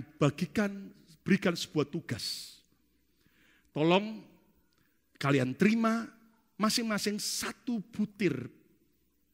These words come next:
biji, benih tanaman." Dan semua dikasih oleh kaisar, semua senang. "Kalian pulang ke rumah.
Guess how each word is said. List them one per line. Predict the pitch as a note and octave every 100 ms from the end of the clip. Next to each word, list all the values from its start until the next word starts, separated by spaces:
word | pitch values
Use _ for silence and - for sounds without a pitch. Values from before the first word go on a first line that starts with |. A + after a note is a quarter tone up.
| -
biji, | E3 - - F#2+ - _ _ _ _ _ _ _
benih | G#3 G3 A3 D#3 G2+ - _
tanaman." | C#3+ C3 A2+ F#2 F2 _ _ _ _ _ _ _ _ _ _ _ _ _ _ _ _
Dan | - G#2+
semua | - D#3 D3
dikasih | C#3 D#3 F3+ A#3+ - - -
oleh | C3 B2
kaisar, | C3 C3+ G3 G3+
semua | - B2 B2+ -
senang. | F3 F#3+ A#3 - - _ _ _ _ _ _ _ _ _
"Kalian | - A#2 C3+ D3
pulang | - C4 C4
ke | A3+
rumah. | B3 A#3 G#2+